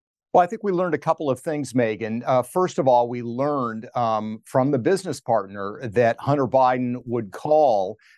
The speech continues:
uh, his father, the sitting vice president, with his business partners. Uh, and it was a way to kind of show off the brand.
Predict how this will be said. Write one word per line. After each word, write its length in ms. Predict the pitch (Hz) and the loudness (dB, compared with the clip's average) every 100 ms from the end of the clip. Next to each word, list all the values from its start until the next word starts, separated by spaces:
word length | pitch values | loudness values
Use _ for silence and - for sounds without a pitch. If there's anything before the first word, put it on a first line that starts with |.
| _ | _
uh, 140 | 123 113 | -2 0
his 200 | 147 135 | 0 2
father, 460 | 151 143 165 117 | 4 4 4 -2
the 100 | 95 | -12
sitting 300 | - 156 123 | -10 -4 -2
vice 240 | 120 120 120 | 2 0 0
president, 480 | - 135 120 117 - | 0 0 0 -4 -2
with 260 | 127 156 147 | 0 0 2
his 220 | 143 104 | 0 0
business 420 | 120 139 135 110 | -2 0 -2 -4
partners. 640 | - 110 78 76 85 - 113 | -2 -2 -4 _ -20 -10 -4
Uh, 200 | 117 113 | -2 -2
and 100 | 135 | -2
it 100 | 135 | -2
was 120 | 127 | 0
a 60 | 127 | 2
way 180 | 135 | 2
to 80 | 156 | 2
kind 280 | 143 139 120 | 0 -2 -2
of 100 | 104 | -4
show 360 | - 160 147 139 | 0 2 4 4
off 260 | 135 - - | 0 -2 -8
the 80 | 117 | -6
brand. 640 | 120 127 127 95 - | -2 0 -2 -8 -16